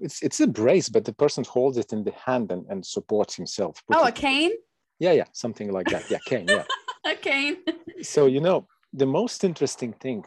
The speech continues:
Speaker 1: uh, first of all, I remember I was li-, living in U K and the person was getting ready for operation. He was getting ready for operation. I said, "Okay, let me try to see what's going on in your life, you know, what, what is going on with your body."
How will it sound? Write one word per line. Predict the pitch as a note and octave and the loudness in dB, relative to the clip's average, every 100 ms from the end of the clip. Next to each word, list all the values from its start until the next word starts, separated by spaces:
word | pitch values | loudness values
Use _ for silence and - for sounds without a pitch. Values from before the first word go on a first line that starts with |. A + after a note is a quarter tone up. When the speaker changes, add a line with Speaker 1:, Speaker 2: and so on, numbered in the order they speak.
| _ - | _ -2
Speaker 1:
uh, | A#2+ A2+ | 0 0
first | - - - | -6 -4 0
of | C#3+ | 2
all, | C#3 | 4
I | B2+ | 2
remember | A#2+ C3+ A#2+ | 0 -2 -2
I | G2+ | -4
was | G#2 | -4
li-, | B2+ C3 A2 | -4 -4 -2
living | C#3 C#3 A2 | -4 -2 -6
in | G#2+ | -8
U | G2 G#2 | -8 -10
K | - D3+ C3 - | -6 -2 -2 -4
and | G#2+ | -6
the | G#2 | -6
person | - E3+ - A#2+ | -4 -6 -4 -4
was | G#2+ | -4
getting | - A#2+ B2+ G#2 | -2 -4 -4 -6
ready | G2+ A2+ G#2+ | -2 -2 -2
for | - - G#2+ G2+ - | -8 -2 2 2 0
operation. | - A2 G2 F#2+ - - _ _ _ _ _ _ - - - _ _ _ _ _ _ _ _ _ _ _ _ - - | -6 -4 0 -2 -4 -14 _ _ _ _ _ _ -18 -18 -20 _ _ _ _ _ _ _ _ _ _ _ _ -16 -6
He | G#2 | -4
was | F#2+ | 0
getting | D3+ E3 D#3+ | 0 0 -2
ready | A#2+ A#2 | 0 0
for | G#2 G#2 | -2 -4
operation. | G2+ G2+ G2 F2+ - A#2+ | -4 -4 -4 -4 -6 -12
I | F3 | -12
said, | - - | -12 -10
"Okay, | C#4+ E4+ | -6 0
let | D4 C#4 | 0 0
me | F#3 | -2
try | - F#3+ E3 - | -2 0 0 -2
to | B2 | -6
see | - - C#3+ | -6 -4 -2
what's | G2+ F#2 | -2 -4
going | - G#2+ | -6 -4
on | C#3 A2+ | -2 -4
in | F2+ | -6
your | E2+ | -6
life, | E2 - - - | -6 -6 -10 -16
you | |
know, | F#2 G2 | -12 -6
what, | G2 - | -6 -4
what | G#2 - | -4 -4
is | G2+ | -4
going | A2 G#2+ | 0 2
on | A2 G#2 | 4 2
with | G2 | 2
your | G2+ | 2
body." | G2+ C#3 G2+ | 4 2 0